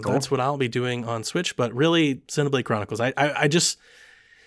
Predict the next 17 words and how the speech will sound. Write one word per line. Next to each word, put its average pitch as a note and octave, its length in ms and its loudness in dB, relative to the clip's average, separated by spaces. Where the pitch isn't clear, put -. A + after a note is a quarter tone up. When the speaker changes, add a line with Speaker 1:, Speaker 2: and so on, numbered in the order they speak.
Speaker 2:
the D#3 140 4
reason, F#3+ 280 8
another D#3+ 280 6
reason D#3 240 2
I C#3+ 100 2
want C#3 220 4
it C#3 160 -2
to C3 100 -8
come C#3+ 180 -4
out B2 140 -2
earlier C3+ 320 2
is A2 120 0
I A#2+ 140 -4
wish C3+ 300 0
it A2+ 80 -2
was, A2+ 180 -2
um, A2 380 -4